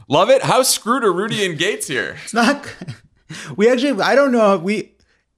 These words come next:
Speaker 2: Rudy, Rudy's in a bad, is in a bad position. We don't totally know yet what these, uh, what these ra-, searches are gonna look for. The fucking Gaetz story, the brazenness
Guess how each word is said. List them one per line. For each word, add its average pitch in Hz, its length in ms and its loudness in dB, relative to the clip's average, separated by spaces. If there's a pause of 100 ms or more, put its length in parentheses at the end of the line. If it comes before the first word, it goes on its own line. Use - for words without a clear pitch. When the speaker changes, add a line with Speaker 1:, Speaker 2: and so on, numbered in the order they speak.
(340)
Speaker 2:
Rudy, 240 400 2
Rudy's 285 320 4
in 277 80 4
a 240 60 2
bad, 208 300 2
is 170 260 -2
in 180 60 2
a 175 60 0
bad 170 200 2
position. 147 260 -2
We 127 80 -4
don't 185 240 -2
totally 165 480 0
know 127 300 0
yet 120 280 0
what 117 220 -2
these, 113 640 -6
uh, 107 480 0
what 127 200 -2
these 117 220 -6
ra-, 110 260 -4
searches 123 380 -4
are 110 60 -6
gonna 107 180 -6
look 113 200 -4
for. 104 320 -2 (240)
The 156 100 -6
fucking 208 540 -4
Gaetz 139 260 0
story, 110 640 0 (920)
the 165 440 -2 (440)
brazenness 160 1200 0